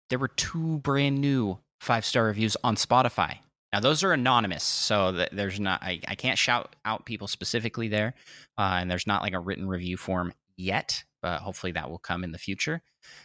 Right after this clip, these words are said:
As of right now, it's pretty close. They are at forty-seven, and we have fifty-six on Apple.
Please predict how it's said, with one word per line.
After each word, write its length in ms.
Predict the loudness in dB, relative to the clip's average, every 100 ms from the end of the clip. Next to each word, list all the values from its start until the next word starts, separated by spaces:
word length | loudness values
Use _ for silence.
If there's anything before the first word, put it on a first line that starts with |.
| _
As 140 | -10 -6
of 80 | -2
right 160 | 0
now, 280 | 0 0 -2 -2
it's 240 | -4 -4
pretty 320 | -8 -10 -12 -10
close. 500 | -6 -4 -4 -6 -4
They 240 | -2 0 -2
are 380 | -4 -4 -4 -4
at 520 | -4 -4 -4 -4 -4 -8 _ -20
forty-seven, 1200 | -18 -12 -4 -2 -2 -4 -2 0 0 0 -4 -6 _ -10
and 100 | -6
we 80 | -4
have 160 | -4
fifty-six 1080 | -6 -10 -10 -8 -8 -6 -4 -4 -4 -4 -6 -6
on 160 | -6 -4
Apple. 420 | -6 -6 -8 -16